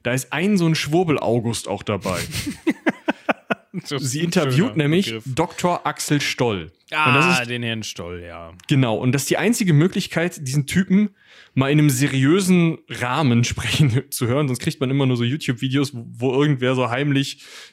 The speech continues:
Speaker 1: den Biertisch hinten bei denen in der, in der, äh, keine Ahnung, in dem
Speaker 2: Stammkneipe.
Speaker 1: Ja, da, äh, mitgefilmt hat. Ist zwar auch interessant, sich das anzugucken, aber man sieht nicht so viel, weil sie alle rauchen. Ähm,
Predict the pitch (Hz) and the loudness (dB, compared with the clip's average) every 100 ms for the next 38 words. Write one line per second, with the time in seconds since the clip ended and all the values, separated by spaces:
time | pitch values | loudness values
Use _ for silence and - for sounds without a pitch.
0 | 131 127 113 139 160 139 - 147 156 123 | 0 0 2 0 0 0 0 -2 -2 -2
1 | 120 127 135 131 131 127 120 117 117 123 | 0 0 0 0 0 -2 -2 -2 -2 -2
2 | 117 117 113 110 - 110 104 104 104 - | -4 -2 -4 -6 -8 -10 -10 -10 -12 -14
3 | _ _ - 123 120 120 143 123 120 120 | _ _ -4 0 2 4 4 4 4 4
4 | 123 131 120 - _ - 135 117 135 104 | 2 -2 -6 -10 _ -12 -4 -2 -2 -4
5 | - - - - _ 131 117 117 - 120 | -10 -14 -20 -20 _ -2 0 0 0 -2
6 | 123 127 143 135 135 135 135 - - - | -2 -2 -4 0 0 0 -4 -6 -20 -20
7 | _ _ - 170 - - 139 247 196 - | _ _ -4 -4 -2 0 2 2 0 0
8 | 151 - 190 196 - 139 160 180 190 - | -2 0 -2 -2 -2 0 0 0 0 0
9 | - 156 139 135 127 - 143 131 143 127 | 0 2 2 2 0 -2 -2 0 0 2
10 | 120 107 113 104 113 110 123 _ _ - | 2 0 0 0 -2 -4 -10 _ _ -4
11 | 120 127 127 120 | 0 2 0 -2